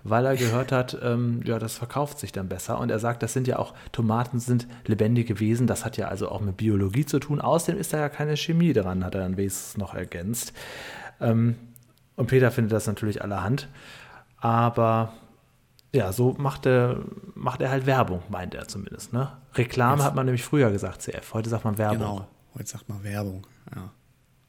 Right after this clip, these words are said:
Speaker 2: Ähm, die sind ja vor allem nebeneinander, ne? Also das ist ja,
Speaker 1: Ja, direkt,
Speaker 2: das ist,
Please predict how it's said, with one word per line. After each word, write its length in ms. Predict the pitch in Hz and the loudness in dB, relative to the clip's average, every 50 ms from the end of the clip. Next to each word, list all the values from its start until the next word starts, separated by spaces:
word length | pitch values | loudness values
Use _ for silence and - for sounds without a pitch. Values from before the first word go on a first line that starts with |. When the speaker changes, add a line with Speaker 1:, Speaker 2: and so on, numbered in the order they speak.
| _ _ _ _ - | _ _ _ _ -4
Speaker 2:
Ähm, 260 | 107 110 107 110 98 - - - - - _ _ | -2 0 0 -2 -2 -6 -10 -18 -20 -20 _ _
die 160 | - - 117 110 | -6 -4 -2 -2
sind 240 | 104 110 120 131 | 0 0 0 2
ja 80 | - 143 | 0 0
vor 180 | 131 - 110 101 | 0 0 -2 0
allem 140 | 101 107 | 0 0
nebeneinander, 680 | 104 98 104 110 104 98 95 92 101 110 98 87 85 80 | 2 2 2 2 2 2 2 2 2 2 0 -2 -2 -4
ne? 200 | 87 95 143 - - - _ _ - | -4 -6 -6 -6 -8 -18 _ _ -4
Also 200 | - 117 101 110 104 104 | -4 -2 -2 0 2 2
das 180 | 135 123 - | 4 4 4
ist 160 | 139 131 - - | 2 0 2 2
ja, 140 | 131 120 127 | 4 4 6
Speaker 1:
Ja, 60 | 123 | 6
direkt, 340 | 123 151 160 156 - 160 160 | 6 4 4 6 4 4 4
Speaker 2:
das 100 | 120 - | 4 2
ist, 200 | 120 - - - | 0 0 -2 -4